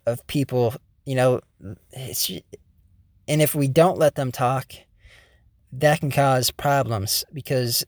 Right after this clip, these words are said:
that's taking away their free speech. And these platforms, they need to be, they, they've been, they, they were made to be, when they were originally made, these platforms were originally made on the, these left-wing social media, um,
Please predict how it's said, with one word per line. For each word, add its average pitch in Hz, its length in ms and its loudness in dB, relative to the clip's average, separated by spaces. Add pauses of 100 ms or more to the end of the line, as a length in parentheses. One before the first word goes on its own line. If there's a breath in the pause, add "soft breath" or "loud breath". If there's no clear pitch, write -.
(120)
that's 135 240 2
taking 147 320 -2
away 131 240 4
their 131 160 2
free 135 220 -4
speech. - 540 -4
And 120 360 -2 (260)
these 160 160 0
platforms, 151 560 2
they 143 140 2
need 156 220 0
to 143 80 -4
be, 135 380 -2 (760 loud breath)
they, 143 180 -2 (240)
they've 147 360 2
been, 156 200 2
they, 147 200 2
they 151 120 4
were 147 160 4
made 175 360 4
to 160 100 -6
be, 139 380 0 (880)
when 151 140 -2
they 165 120 6
were 156 180 4
originally 185 380 2
made, 156 240 4
these 131 160 -6
platforms 160 560 -2
were 135 300 4
originally 147 340 0
made 143 260 2
on 127 140 0
the, 123 200 -4
these 131 220 -4
left-wing 139 680 0
social 139 340 2
media, 135 520 2 (920 loud breath)
um, 123 500 0